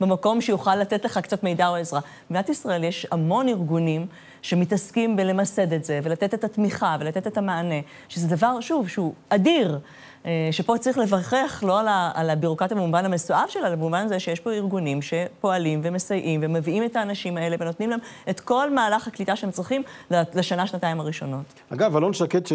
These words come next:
Speaker 2: סליחה רק שאני קוטע אותך, אלון שק-, אלון שקד שכתב את הזה, שאלתי אותו שלשום בסרטון שהוא שלח לי גם על ה-, שאלתי אותו, "מה, עלית מק-, מקנדה עכשיו בגלל הקורונה וזה?" ומסתבר שאתה מדבר עם כמה אנשים, לא בגלל הקורונה. אה, העיתוי הזה אולי עזר יותר,
Speaker 1: כן.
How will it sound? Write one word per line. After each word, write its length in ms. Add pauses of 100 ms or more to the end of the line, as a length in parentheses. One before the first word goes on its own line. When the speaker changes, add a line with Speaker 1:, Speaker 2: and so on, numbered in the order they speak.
Speaker 2:
סליחה 300
רק 140
שאני 280
קוטע 200
אותך, 220
אלון 160
שק-, 260
אלון 280
שקד 420
שכתב 680
את 120
הזה, 160
שאלתי 300
אותו 500
שלשום 360
בסרטון 560
שהוא 140
שלח 240
לי 80
גם 180
על 120
ה-, 120 (300)
שאלתי 120
אותו, 120
"מה, 100
עלית 160
מק-, 240
מקנדה 380
עכשיו 160
בגלל 200
הקורונה 500
וזה?" 220
ומסתבר 340
שאתה 120
מדבר 220
עם 60
כמה 200
אנשים, 340 (360)
לא 80
בגלל 260
הקורונה. 440 (540)
אה, 60 (220)
העיתוי 320
הזה 180
אולי 220
עזר 320
יותר, 320
Speaker 1:
כן. 120